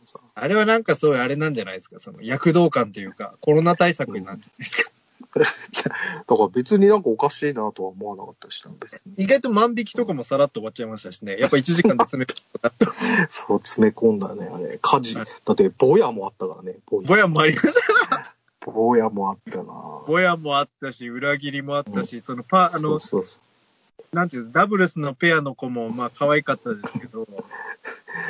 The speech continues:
Speaker 1: そうそう。コーチがね、コーチが組んで。
Speaker 2: なんか、こう、コーチの、なんか、その、セクハラみたいなのもあり、
Speaker 1: <laughs> そうそうそう。
Speaker 2: あの、権力争いって、なんか、推薦争いみたいなのもあり、みたいな。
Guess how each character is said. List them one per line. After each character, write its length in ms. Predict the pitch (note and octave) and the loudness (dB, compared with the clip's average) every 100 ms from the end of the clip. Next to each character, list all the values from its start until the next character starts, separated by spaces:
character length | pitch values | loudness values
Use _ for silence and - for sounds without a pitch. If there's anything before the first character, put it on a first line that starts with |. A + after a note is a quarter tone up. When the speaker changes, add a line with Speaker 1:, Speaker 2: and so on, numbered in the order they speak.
| - - | -12 -6
Speaker 1:
そ 180 | - | -4
う 60 | F2 | -4
そ 100 | - _ - | -6 _ -20
う。 60 | - | -12
コ 220 | - D3 C3 | 2 4 4
ー 60 | |
チ 200 | - A2 | 2 -8
が 180 | F#2+ F#2+ | -6 -2
ね、 360 | A#2 C3+ G2+ - A2 - | 4 4 2 -4 -20 -12
コ 80 | A#2 | -10
ー 40 | G#2+ | -10
チ 140 | - | -10
が 100 | F2 | -12
組 260 | - A2 G2+ | -6 -4 -2
ん 40 | |
で。 60 | B2+ A#2 | -4 -4
Speaker 2:
な 60 | - | -6
ん 40 | |
か、 40 | - | -4
こ 60 | C#3+ | -4
う、 60 | B2 | 0
コ 160 | E3 D3+ | 4 4
ー 80 | C#3 | 2
チ 220 | - B2+ | -4 -6
の、 360 | A#2+ A2+ A2 | -4 -2 -4
な 200 | G#2+ A2+ | -4 -4
ん 80 | A2+ | -4
か、 140 | - G#2+ | -6 -12
そ 160 | A2 | -14
の、 140 | G#2+ G#2 | -16 -16
セ 180 | - | -12
ク 100 | - | -2
ハ 80 | B2 | 2
ラ 100 | B2 | 2
み 60 | A2+ | 4
た 100 | D3+ | 4
い 20 | |
な 80 | A2 | 4
の 60 | G#2+ | -2
も 40 | - _ | -10 _
あ 100 | A#2 | -8
り、 60 | A#2 G#2+ G#2 | -6 -6 -10
Speaker 1:
<laughs> 200 | - - | -14 -16
そ 220 | - - A2+ | -14 -8 -8
う 40 | |
そ 20 | |
う 0 | |
そ 160 | - A2+ | -4 0
う。 20 | |
Speaker 2:
あ 20 | |
の、 120 | A2 F#2 | 0 2
権 180 | D#3 C#3+ | 2 0
力 60 | - | -6
争 440 | - - C#3 B2+ | -8 0 0 0
い 20 | |
っ 40 | A#2 | -8
て、 100 | A#2 | -8
な 100 | A#2 | -8
ん 40 | |
か、 60 | G#2 | -8
推 280 | - C#3+ C3+ | -6 -4 -2
薦 140 | C#3 C3+ | 0 2
争 180 | B2+ C3 | 0 -4
い 40 | |
み 140 | A#2+ A2+ | -8 -6
た 100 | A2+ | -6
い 40 | |
な 80 | A2 | -6
の 80 | G#2+ | -6
も 120 | A2 | -2
あ 80 | A#2 | 0
り、 120 | A#2 | -2
み 120 | G2+ | -4
た 140 | G2+ | -10
い 20 | |
な。 80 | F#2+ | -12